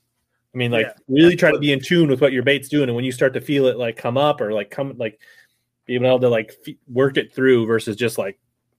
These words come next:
Speaker 1: hammering it and not really paying attention. That's, um,
Speaker 2: Absolutely. And the chatterbait around wood is a great way to get bit because, to me, I don't think a whole lot of guys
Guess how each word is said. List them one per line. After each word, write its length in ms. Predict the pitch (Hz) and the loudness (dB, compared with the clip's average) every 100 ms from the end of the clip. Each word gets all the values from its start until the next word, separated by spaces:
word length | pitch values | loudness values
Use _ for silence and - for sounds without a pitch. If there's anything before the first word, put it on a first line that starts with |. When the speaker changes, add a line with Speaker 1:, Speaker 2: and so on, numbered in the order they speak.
| _ | _
Speaker 1:
hammering 460 | - 147 147 139 131 | -6 0 2 4 2
it 100 | 123 | 2
and 80 | 123 | 0
not 180 | 123 120 | -4 -2
really 160 | 127 | -4
paying 180 | 120 127 | -2 -4
attention. 400 | 107 135 117 110 | -4 -4 -6 -6
That's, 340 | 107 110 - - | -8 -8 -10 -14
um, 60 | 170 | -8
Speaker 2:
Absolutely. 600 | 170 - 156 156 139 135 | -8 -8 -10 -8 -8 -10
And 120 | 139 | -12
the 60 | 139 | -12
chatterbait 480 | 202 254 226 175 143 | -6 -6 -4 -6 -8
around 280 | 143 143 | -12 -12
wood 240 | 127 147 131 | -10 -10 -10
is 140 | 113 | -14
a 60 | 120 | -16
great 240 | 131 123 | -12 -12
way 120 | 113 | -12
to 60 | 117 | -16
get 160 | 107 - _ - | -18 -20 _ -12
bit 240 | 190 - | -12 -12
because, 320 | - 127 - _ _ _ _ _ _ _ | -16 -18 -18 _ _ _ _ _ _ _
to 100 | 156 | -10
me, 160 | 185 | -8
I 80 | 160 | -8
don't 160 | 160 156 | -12 -14
think 140 | 135 | -16
a 40 | |
whole 160 | 127 151 | -12 -10
lot 160 | 131 120 | -10 -12
of 60 | |
guys 260 | 117 117 117 | -12 -12 -12